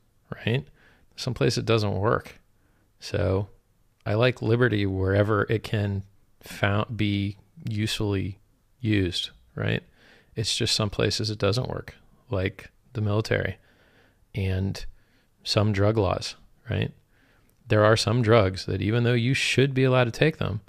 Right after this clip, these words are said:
when all your neighbors are addicted to crack, you'll be like, "You know what? I would give up my freedom to do crack to make it so that less of these guys did crack." And that's overall net win for everybody. So what is, like, locally good and honest and wholesome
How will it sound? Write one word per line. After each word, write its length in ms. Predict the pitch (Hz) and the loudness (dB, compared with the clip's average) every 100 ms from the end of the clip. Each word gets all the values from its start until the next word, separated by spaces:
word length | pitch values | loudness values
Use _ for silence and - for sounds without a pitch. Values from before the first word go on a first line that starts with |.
| _ _ _ _ _ - | _ _ _ _ _ -6
when 180 | 101 98 | 0 2
all 160 | 101 113 | 4 4
your 140 | 104 | 4
neighbors 400 | 104 143 113 95 | 6 6 6 4
are 60 | 98 | 2
addicted 360 | 101 107 98 | 2 2 0
to 80 | 98 | -2
crack, 540 | - 143 120 113 - - - | 4 6 6 4 -4 -16 -6
you'll 140 | 107 | -2
be 140 | 107 | 0
like, 260 | 104 101 98 | 2 2 2
"You 60 | 113 | 2
know 100 | 139 | 2
what? 320 | 151 - _ _ - - _ - - | 2 0 _ _ -8 -8 _ -10 0
I 140 | 117 | 2
would 180 | 185 143 | 2 2
give 160 | 156 | 2
up 140 | 147 - | 2 2
my 180 | 110 131 | 2 0
freedom 300 | - 131 139 | 0 -2 -2
to 80 | |
do 140 | 135 143 | -2 0
crack 380 | 151 156 160 - _ _ _ _ _ _ | 2 0 -2 -10 _ _ _ _ _ _
to 160 | - 104 | -2 0
make 280 | 101 117 120 | 2 2 2
it 120 | - | 2
so 160 | - | 0
that 180 | 98 - | 2 2
less 240 | 107 101 - | 0 0 -2
of 80 | |
these 240 | 98 95 87 | -2 -2 -2
guys 220 | - - | -4 -6
did 160 | - - | -8 -10
crack." 340 | - - - _ _ | -10 -12 -18 _ _
And 100 | 120 | -4
that's 220 | 104 - - - | -4 -4 -12 -2
overall 400 | 117 110 101 95 | 0 2 2 0
net 280 | 95 95 - | 0 -2 -2
win 200 | 98 98 | -4 -4
for 160 | - | -2
everybody. 420 | 98 104 95 95 - - - - - | -2 0 -2 -4 -8 -16 -20 -20 -12
So 160 | - 110 | 0 6
what 160 | 117 | 6
is, 120 | 131 110 | 6 4
like, 200 | 107 98 | 0 2
locally 500 | 95 113 127 123 113 | 2 2 2 0 0
good 280 | 98 98 | 0 0
and 120 | 107 - | -2 -4
honest 580 | 90 95 120 127 - - | -4 -2 -2 -2 -6 -6
and 160 | 110 92 | -6 -4
wholesome 600 | - 101 - 131 139 | -2 -2 0 0 0